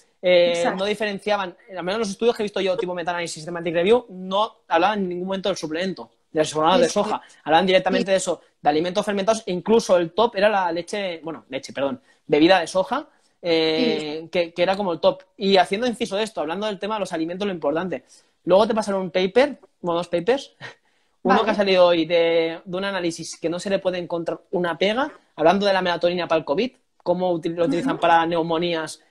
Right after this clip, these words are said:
Speaker 1: mm, que están muy críticas el tema de la melatonina, o sea que eso ya lo avancé hace mucho tiempo con algún paper, pero este
Speaker 2: Gracias.
Speaker 1: paper no se puede,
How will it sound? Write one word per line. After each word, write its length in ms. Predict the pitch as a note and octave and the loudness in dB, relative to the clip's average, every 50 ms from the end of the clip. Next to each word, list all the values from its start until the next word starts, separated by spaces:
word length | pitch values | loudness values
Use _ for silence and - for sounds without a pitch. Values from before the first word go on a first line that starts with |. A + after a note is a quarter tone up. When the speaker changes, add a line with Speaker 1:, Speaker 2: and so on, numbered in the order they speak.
| _ _ _ _ _ | _ _ _ _ _
Speaker 1:
mm, 200 | - E3 E3 E3 | -6 -4 -2 -2
que 120 | D#3+ - D#3+ | -2 -2 -2
están 260 | D#3 - F#3 F#3 F3+ | 0 2 2 4 2
muy 260 | F3+ F#3 F#3+ G#3 G#3+ F3 | 4 4 4 4 4 6
críticas 500 | F#3+ G3 F3+ E3 F3 F3 F3 E3 - F3+ | 4 4 4 4 4 2 2 2 0 -2
el 140 | F3 E3 | -2 0
tema 160 | D#3 F3+ F#3 F3+ | 0 0 0 0
de 60 | E3+ | -2
la 60 | E3 | -4
melatonina, 400 | D#3+ D3 C3 C#3+ F3 G3 A3 A3+ | -4 -2 -2 -2 -2 -2 -2 -2
o 40 | F#3+ | -4
sea 140 | - C#3+ B2+ | -4 -6 -4
que 80 | C#3 | -4
eso 120 | C#3 D3+ E3+ | -2 0 2
ya 140 | D#3+ D3+ | 2 2
lo 80 | D3 C#3+ | 2 0
avancé 340 | C3 C#3 C3+ C3 - D3+ D3+ | -2 -4 -8 -8 -6 -4 -4
hace 140 | - - C#3 | -4 -6 -10
mucho 180 | C3+ C#3 - D3 | -12 -10 -8 -8
tiempo 180 | D3 C#3+ C3 | -8 -6 -8
con 100 | C3+ C3 | -8 -8
algún 140 | B2+ C3+ C3 | -8 -8 -2
paper, 220 | B2+ - - G#3+ F#3 | 0 0 2 2 0
pero 80 | E3+ | -4
este 140 | E3+ - F3 F3 | -2 2 4 4
Speaker 2:
Gracias. 140 | F3 A#3+ | 4 4
Speaker 1:
paper 140 | F#3 E3+ F3 | 4 2 0
no 80 | F3+ F3+ | -2 -2
se 140 | - F#3+ E3+ | -2 -2 0
puede, 380 | E3 F#3+ F#3 F3+ E3+ D#3 - | 2 4 4 4 2 -2 -6